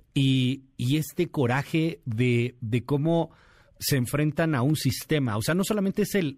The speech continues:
el, el maldito que, que, que les hace daño, también es el sistema que parece proteger a este tipo, ¿no? Diez años después de estar peleando, de estar teniendo que argumentar, de que no te quieren creer,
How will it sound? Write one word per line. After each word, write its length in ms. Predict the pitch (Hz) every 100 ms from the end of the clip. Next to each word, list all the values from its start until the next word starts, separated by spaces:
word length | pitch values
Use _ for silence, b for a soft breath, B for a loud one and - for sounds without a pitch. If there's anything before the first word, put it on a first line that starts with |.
| _ -
el, 300 | 131 117 - -
el 280 | 127 120
maldito 720 | 113 120 123 123 180 160 135
que, 300 | - 117 101
que, 500 | - 117 110 107 107 104
que 120 | 113
les 520 | 110 110 110 107 -
hace 240 | 139 - 120
daño, 340 | 151 143 98
también 360 | - 113 139 180
es 140 | 180
el 120 | 190
sistema 800 | 160 147 113 - - 180 151 175 - B B B
que 120 | 143
parece 460 | - 131 180 -
proteger 840 | - 175 131 117 - 202 262 117 -
a 160 | 120 127
este 260 | 139 -
tipo, 400 | 131 131 - 101
¿no? 200 | 95 139 - B B
Diez 480 | 107 170 247 240 190
años 400 | 185 180 175 139
después 400 | 127 147 151 139
de 60 |
estar 280 | - 160 -
peleando, 600 | 202 170 151 156 147 147 B B 127
de 100 | 139
estar 460 | 139 - 175 190 165 135 -
teniendo 500 | 170 160 165 170 -
que 360 | 160 139 135 135
argumentar, 800 | 123 131 139 123 123 143 143 135
de 160 | 139
que 120 | -
no 100 | 156
te 100 | 165
quieren 280 | - 180 175
creer, 400 | 151 123 135 147